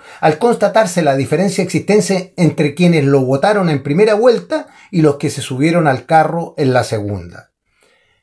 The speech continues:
Entre ambos grupos hay una gran distancia en cuanto a su motivación,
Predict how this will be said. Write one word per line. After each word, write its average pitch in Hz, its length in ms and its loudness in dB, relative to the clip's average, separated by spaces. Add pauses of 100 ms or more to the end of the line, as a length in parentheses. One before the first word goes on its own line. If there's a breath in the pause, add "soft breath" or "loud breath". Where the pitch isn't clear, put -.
(100)
Entre 123 280 -2
ambos 190 280 2
grupos 202 560 -2 (260 soft breath)
hay 185 180 2
una 190 160 2
gran 262 260 0
distancia 180 560 -2
en 117 80 -6
cuanto 151 320 -2
a 135 40 -2
su 143 140 -4
motivación, 123 800 -4